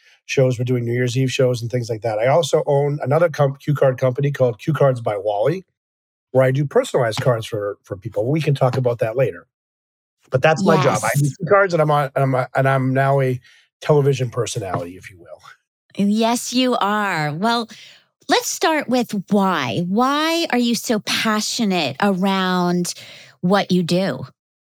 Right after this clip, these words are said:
Speaker 1: Well, I mean, I think it's, I want, you know, I was, I grew up in the first half of my life, first quarter of my life, I was passionate about being a writer, and I really wanted to be a writer. And I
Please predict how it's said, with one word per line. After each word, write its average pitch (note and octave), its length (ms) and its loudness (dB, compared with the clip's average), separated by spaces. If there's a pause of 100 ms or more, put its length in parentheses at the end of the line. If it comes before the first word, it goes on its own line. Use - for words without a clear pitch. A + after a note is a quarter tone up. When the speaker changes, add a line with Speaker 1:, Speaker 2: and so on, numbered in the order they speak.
(720)
Speaker 1:
Well, F#3+ 360 4
I D#3+ 80 4
mean, G3 320 0
I D3 80 2
think G#3 500 -2
it's, - 460 -4 (140)
I D3+ 120 2
want, E3 320 0
you F3 60 -2
know, D3+ 220 2
I D3 180 0
was, F3+ 320 -2 (120)
I D3+ 220 2
grew D#3 280 0
up D3+ 260 -2 (120)
in C3+ 380 0 (360)
the C3+ 80 -4
first D#3 260 2
half C#3+ 300 0
of C#3+ 80 2
my C3+ 140 2
life, B2+ 280 0
first C#3 280 -2
quarter C#3 340 0
of B2 100 -2
my B2+ 120 2
life, A#2+ 340 -2
I B2 60 0
was B2 140 0
passionate C3 420 0
about B2 200 0
being B2 160 -2
a A2+ 80 -2
writer, A2+ 280 0
and G#2 100 -4
I G#2 40 -8
really B2+ 300 0
wanted A#2+ 260 -2
to A2 60 -8
be A#2 120 -4
a G#2+ 60 -6
writer. G#2 320 -4
And G#2 100 -14
I A2 100 -6